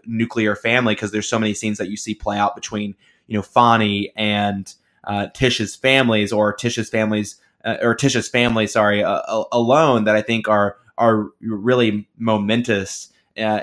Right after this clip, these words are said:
o-, over the course of the narrative arc and really deliver a lot of power and, and emotion to the, to the story that's already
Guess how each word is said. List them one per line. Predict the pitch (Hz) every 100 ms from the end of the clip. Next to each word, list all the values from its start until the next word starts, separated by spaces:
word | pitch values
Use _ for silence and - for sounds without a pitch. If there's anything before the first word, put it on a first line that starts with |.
| -
o-, | 107
over | 117 113
the | 110
course | 117 110
of | 107
the |
narrative | 104 104 101
arc | 104 107 107
and | - 107
really | 110 113
deliver | 104 107 101
a | 101
lot | 104
of | 104 -
power | - 110 107 104 98 95 _ _
and, | 113 110
and | 113 104
emotion | 101 104 107 104 95
to | 92 101
the, | 101
to | - 107
the | 98
story | - 113 101
that's | 98
already | 110 104 107 107 101 95